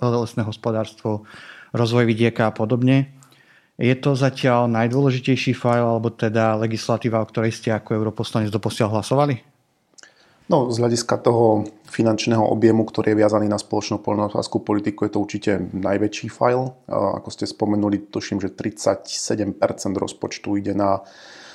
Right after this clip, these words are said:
Speaker 2: e, spoločnú agrárnu politiku, to znamená nejakých päťdesiatosem miliárd eur ročne.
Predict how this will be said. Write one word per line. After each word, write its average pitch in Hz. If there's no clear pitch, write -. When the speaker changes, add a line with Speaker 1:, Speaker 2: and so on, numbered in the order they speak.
Speaker 2:
e, 101
spoločnú 104
agrárnu 104
politiku, 104
to 98
znamená 101
nejakých -
päťdesiatosem 110
miliárd 107
eur 110
ročne. 139